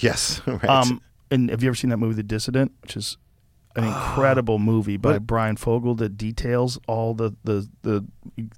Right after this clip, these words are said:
Speaker 2: the events that took place
Speaker 1: Oh,
Speaker 2: for
Speaker 1: no, I
Speaker 2: that?
Speaker 1: haven't seen that.
Speaker 2: Crazy. But so he,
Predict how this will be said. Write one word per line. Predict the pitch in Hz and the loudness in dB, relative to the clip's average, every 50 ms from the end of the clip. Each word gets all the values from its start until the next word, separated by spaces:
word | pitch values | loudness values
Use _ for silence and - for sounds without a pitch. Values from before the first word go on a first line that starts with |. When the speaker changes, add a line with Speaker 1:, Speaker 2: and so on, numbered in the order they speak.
| - _ _ | -20 _ _
Speaker 2:
the | 117 110 | -4 -4
events | 104 101 101 117 117 123 131 - | -4 -2 -2 0 0 0 -2 -2
that | - 120 117 - _ _ | -6 -8 -8 -10 _ _
took | - - 123 - | -8 -8 -8 -6
place | - - 120 123 131 139 | -4 -4 -2 -2 0 0
Speaker 1:
Oh, | 113 123 135 131 | 0 2 2 2
Speaker 2:
for | 113 104 | 2 4
Speaker 1:
no, | 117 123 | 4 4
I | 113 95 | 6 6
Speaker 2:
that? | 98 | 4
Speaker 1:
haven't | 107 104 104 92 - | 4 2 0 -2 -4
seen | - - 95 90 | -4 -4 -2 -2
that. | 87 78 | -2 -2
Speaker 2:
Crazy. | - 127 135 131 123 107 104 - - - - - - - _ - - | 0 0 2 2 0 0 -4 -8 -12 -16 -20 -20 -20 -20 _ -6 -4
But | 135 135 - | -4 -2 0
so | - - 147 139 - | 2 2 2 2 0
he, | - - | -4 -8